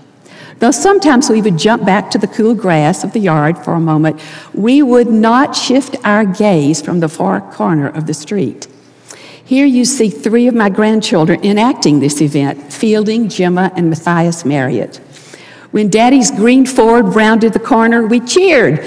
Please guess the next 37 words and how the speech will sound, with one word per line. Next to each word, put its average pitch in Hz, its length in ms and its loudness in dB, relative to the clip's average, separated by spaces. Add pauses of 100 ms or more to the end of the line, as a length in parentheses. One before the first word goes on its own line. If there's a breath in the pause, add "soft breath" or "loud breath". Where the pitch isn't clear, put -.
(160 loud breath)
jumping 294 400 2
up 302 160 2
and 277 120 4
down. 226 600 2 (340 loud breath)
He 240 140 2
would 185 160 0
get 254 160 2
out 262 160 4
of 294 80 2
the 294 160 0
car, 196 260 2
pulling 269 440 2
his 269 180 0
tie 196 260 0
off 170 300 0
and 160 120 2
saying, 180 500 -2
"I'll 170 100 -4
be 180 160 0
right 170 260 -2
back." - 400 -6 (760 loud breath)
Soon 302 420 2
he 330 160 4
returned 185 640 2
in 190 120 -2
his 185 160 0
swimming 170 300 0
suit, 151 420 -4
and 175 140 -2
we 175 100 0
were 165 180 -6
on 165 180 -2
our 170 120 -4
way 160 160 -2
to 151 100 -4
the 147 100 -10
pool. 151 440 -6